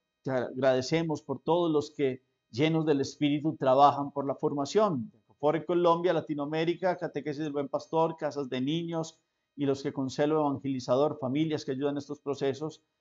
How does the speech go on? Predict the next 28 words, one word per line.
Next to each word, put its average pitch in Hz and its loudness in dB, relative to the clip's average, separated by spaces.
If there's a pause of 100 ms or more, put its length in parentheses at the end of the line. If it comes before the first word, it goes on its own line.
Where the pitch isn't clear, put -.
(240)
permiten 143 -2
que 156 -6
el 131 -2
Espíritu 131 -4 (220)
entre 151 4
con 131 -4
fuerza 151 0 (320)
en 127 -4
la 120 -2
vida 139 2
de 131 0
muchos 139 -4 (580)
nuevos 139 4
creyentes. 98 -8 (640)
Y 135 -2
por 151 6
eso 156 6
también 156 0
te 165 -4
seguimos 147 -4
presentando 143 -2
a 156 -2
nuestros 135 -8
niños, 127 -4
Aarón 147 0
Giraldo 143 2
Barahona, 127 4 (1000)
eh, 98 -6